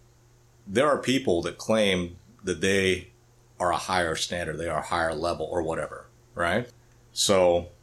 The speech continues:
take a page out of Saul Alinsky's book. Okay, you believe you're a higher level, I'm gonna hold you to it.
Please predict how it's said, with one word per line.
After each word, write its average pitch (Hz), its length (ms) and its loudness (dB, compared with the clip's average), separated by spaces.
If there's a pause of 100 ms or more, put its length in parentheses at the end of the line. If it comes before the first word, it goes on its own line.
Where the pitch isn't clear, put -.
(760)
take 98 240 0
a 113 40 2
page 110 280 2
out 113 100 6
of 113 80 4
Saul 120 320 4
Alinsky's 135 320 0
book. 185 380 0 (1300)
Okay, 110 580 2 (880)
you 101 160 0
believe 110 340 4
you're 101 160 4
a 92 60 4
higher 104 280 2
level, 113 480 2 (400)
I'm 107 160 0
gonna 139 160 4
hold 190 240 4
you - 60 0
to 80 200 -4
it. - 120 -14